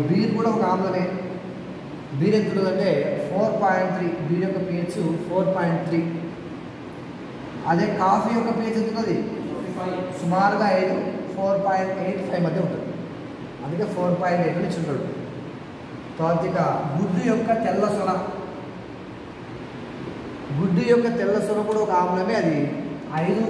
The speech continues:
పాయింట్ ఆరు ఉంటుంది. మరి పాలు ఆమ్లమా, క్షారమా? పాలు ఆమ్లమే, బలహీన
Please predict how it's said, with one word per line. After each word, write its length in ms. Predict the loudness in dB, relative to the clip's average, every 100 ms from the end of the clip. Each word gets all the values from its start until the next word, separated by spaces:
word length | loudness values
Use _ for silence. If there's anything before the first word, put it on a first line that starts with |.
| 2
పాయింట్ 300 | 2 2 2
ఆరు 120 | 2 2
ఉంటుంది. 260 | 2 0 -2 -6 -8 -10 -10 -12 -12 -14 -14 -14 -14 -14 -6 0
మరి 140 | 2 4 4
పాలు 260 | 6 6 6 6
ఆమ్లమా, 320 | 4 2 0 2
క్షారమా? 360 | 2 2 2 2 -2 -6 -8 -10 -12 -12 -12 -12 -14 -14 -14 -12 -12 -12 -10 -10 -8 -8 -6 -8 -8 -4
పాలు 320 | 0 2 4 4 4
ఆమ్లమే, 340 | 2 0 0 -2 -4 -8 -10 -10 -12 -14 -14 -14 -14 -14 -14 -12 -4 2
బలహీన 440 | 4 4 4 4